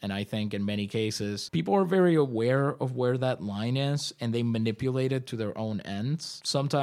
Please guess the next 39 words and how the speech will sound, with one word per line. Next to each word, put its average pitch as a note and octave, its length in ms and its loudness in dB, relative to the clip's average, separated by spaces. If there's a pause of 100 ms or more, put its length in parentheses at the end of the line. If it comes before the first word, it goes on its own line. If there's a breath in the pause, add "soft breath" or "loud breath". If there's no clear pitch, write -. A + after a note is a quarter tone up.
(400)
I A#2+ 80 0
think A#2 180 -2
even A2+ 200 -2
teachers C3+ 580 -2
push C3 240 -2
that C3+ 240 0
line C#3 400 0
to A2 360 -2
sort A2 280 -4
of A2 60 -6
say, G#2+ 260 0
"Well, A2 320 -2
here C3 260 2
are D3 80 4
the C#3 80 0
ways B2+ 240 0
in A#2 80 -2
which A2+ 240 -4
we B2+ 160 0
don't C3+ 340 2
have A#2+ 280 -2
to A2 80 -6
be G2 160 -2
exactly G2+ 560 -6
like F#2+ 360 -10
every G#2 280 -4
other G#2 240 -2
employee." E2 640 -8 (160)
But C#3+ 180 0
for D3 140 0
the B2+ 60 0
most E3 280 2
part, A2+ 300 0
it's C3+ 100 -6
a D3+ 60 4
difficult D#3+ 420 2
balance C3 500 4
to - 120 -4
strike F#2 580 -4